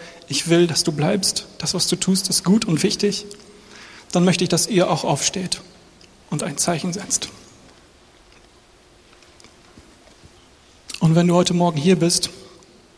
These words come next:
und noch nicht stehst,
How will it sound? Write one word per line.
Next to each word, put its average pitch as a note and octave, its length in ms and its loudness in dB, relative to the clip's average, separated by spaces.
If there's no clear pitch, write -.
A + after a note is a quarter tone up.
und F3 100 2
noch D#3 120 6
nicht F3 180 4
stehst, F3+ 460 0